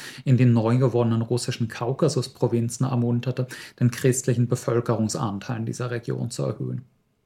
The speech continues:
Vor allem kamen aus diesen muslimisch dominierten Reichen Armenierinnen über die russische Grenze. Schätzungsweise etwa hundertfünfundzwanzigtausend osmanische und persische Armenierinnen siedelten sich im nun russischen Kaukasus an.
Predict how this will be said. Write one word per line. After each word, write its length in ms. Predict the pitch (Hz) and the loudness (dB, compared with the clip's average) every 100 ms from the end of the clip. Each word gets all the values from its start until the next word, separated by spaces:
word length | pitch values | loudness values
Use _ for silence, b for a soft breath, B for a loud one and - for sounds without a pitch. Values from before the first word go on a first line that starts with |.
| _ _ b b b b b b | _ _ b b b b b b
Vor 320 | - - 139 | -4 0 2
allem 320 | 113 127 151 143 | 0 0 2 2
kamen 320 | 131 123 131 | 2 2 2
aus 140 | 123 | 0
diesen 260 | 127 131 123 | -2 2 2
muslimisch 560 | 120 - 120 139 131 | 2 0 2 4 4
dominierten 580 | - 120 117 117 120 120 | 2 2 4 4 2 0
Reichen 500 | 110 104 107 110 123 - | 0 0 -2 -2 -4 -4
Armenierinnen 920 | - 123 120 120 123 123 113 104 101 104 | -4 0 2 4 6 6 6 2 -4 -6
über 160 | 113 | -6
die 80 | 107 | -8
russische 420 | - 120 - 135 | -6 -8 -8 -8
Grenze. 480 | 135 127 127 123 143 - _ _ _ _ _ _ _ 143 | -8 -8 -8 -8 -10 -12 _ _ _ _ _ _ _ -10
Schätzungsweise 840 | - 131 - 165 131 135 120 139 | 0 0 2 2 2 4 2 0
etwa 300 | 135 143 123 | -2 -2 0
hundertfünfundzwanzigtausend 1600 | 147 156 139 - 135 131 131 - 131 113 117 127 - 117 117 123 | 2 2 2 0 0 2 2 0 -4 -2 0 -2 -2 0 2 2
osmanische 760 | - 123 - 110 110 127 123 131 | 0 -2 0 -2 0 0 0 0
und 160 | 120 | 0
persische 520 | 117 120 113 131 127 135 | 0 -2 -2 -2 -2 -2
Armenierinnen 760 | 120 110 110 139 123 123 120 B B B | -2 -2 0 2 2 0 -6 B B B
siedelten 560 | 110 135 139 143 123 | -4 -2 0 2 2
sich 180 | 123 123 | 0 0
im 180 | 151 117 | 2 2
nun 200 | 127 127 | 4 4
russischen 500 | 123 123 - 127 123 | 2 0 0 0 -2
Kaukasus 680 | - 107 104 131 - 131 - | -2 -4 -2 -2 -4 -8 -8
an. 180 | 131 | -10